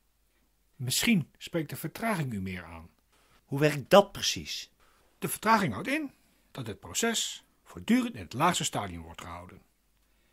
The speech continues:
Speaker 1: Daarvoor is het echter wel noodzakelijk dat de aangeklaagde, maar vooral de helper, steeds in contact blijft met de rechtbank.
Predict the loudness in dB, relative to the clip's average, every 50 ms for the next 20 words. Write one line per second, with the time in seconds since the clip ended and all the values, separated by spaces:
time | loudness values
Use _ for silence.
0 | _ _ 2 4 4 4 4 2 -2 -6 -4 -6 -6 -6 -6 -6 -8 -8 -6 -4
1 | -2 0 0 0 -2 -4 -6 -4 -4 -4 -2 0 -2 -2 -2 -6 -20 _ _ _
2 | -20 -18 -16 -10 -4 -2 0 0 0 0 0 0 0 0 0 0 -2 -6 -8 -8
3 | -10 _ _ _ _ -14 -10 -10 -10 -10 -10 -10 -2 2 2 4 2 2 -2 -10
4 | _ -14 -8 -4 0 0 0 0 0 -4 -4 -6 -10 _ _ _ _ _ _ -14
5 | -12 -4 0 2 2 2 0 -4 -10 -12 -8 -4 -4 -4 -2 -2 -4 -4 -4 -6
6 | -8 -12 -20 _ _ -10 -10 -8 -6 -6 -6 -6 -6 -10 -12 -14 -18 -18 -18 -20